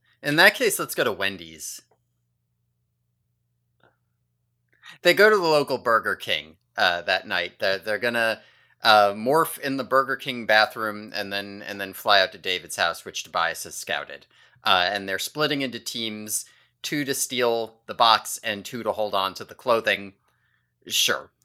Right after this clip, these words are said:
So, uh, you know, Rachel and Marco are gonna go on this mission. They pulled the long French fries, whatever. But, uh, as they're getting ready, uh, Eric shows up, uh, I guess unannounced. Um,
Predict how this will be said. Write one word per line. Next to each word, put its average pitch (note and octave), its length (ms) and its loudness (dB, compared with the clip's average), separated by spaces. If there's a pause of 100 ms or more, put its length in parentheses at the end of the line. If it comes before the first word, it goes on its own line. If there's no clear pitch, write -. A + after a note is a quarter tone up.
(180)
So, A2+ 280 6
uh, G2 220 4
you A2 100 -6
know, G2 100 -4
Rachel A2 340 0
and A#2 100 -4
Marco G#2+ 240 0
are G#2 60 0
gonna G2 200 -6
go F#2+ 160 -4
on F2+ 160 -6
this F2+ 180 -12
mission. F2+ 300 -8
They F2 160 -8
pulled F#2 380 -8
the F#2 100 -10
long E2+ 340 -8
French E2+ 320 -10
fries, D#2+ 420 -6
whatever. E2 480 -8
But, F#2 340 0
uh, F#2+ 340 2
as B2 240 6
they're A#2+ 140 2
getting G#2 320 -4
ready, A2+ 440 6 (360)
uh, G#2+ 220 -2
Eric D3+ 280 6
shows G2 400 -2
up, G2+ 240 0 (260)
uh, G2+ 380 2
I G#2+ 100 0
guess A#2+ 320 -2
unannounced. A2 800 -2 (420)
Um, G2+ 480 2